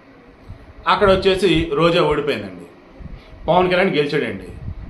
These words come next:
నేను సెకండ్ ప్లేస్లో ఉన్నానండి. అప్పుడు ఏంటండి, రోజా ఓడిపోయింది, పవన్ కళ్యాణ్ గెలిచాడు, అప్పుడు జనసేన వాళ్ళు కదా సంబరాలు చేసుకోవాల్సింది, వైసీపీ వాళ్ళు సంబరాలు చేసుకుంటున్నారు.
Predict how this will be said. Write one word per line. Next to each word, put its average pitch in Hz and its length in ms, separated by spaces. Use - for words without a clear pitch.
నేను 190 120
సెకండ్ 180 320
ప్లేస్లో 175 260
ఉన్నానండి. 107 440
అప్పుడు 160 220
ఏంటండి, 196 580
రోజా 180 280
ఓడిపోయింది, 175 840
పవన్ 185 240
కళ్యాణ్ 196 200
గెలిచాడు, 156 720
అప్పుడు 190 240
జనసేన 185 460
వాళ్ళు 208 200
కదా 202 100
సంబరాలు 190 420
చేసుకోవాల్సింది, 175 720
వైసీపీ 220 360
వాళ్ళు 233 160
సంబరాలు 202 340
చేసుకుంటున్నారు. 143 440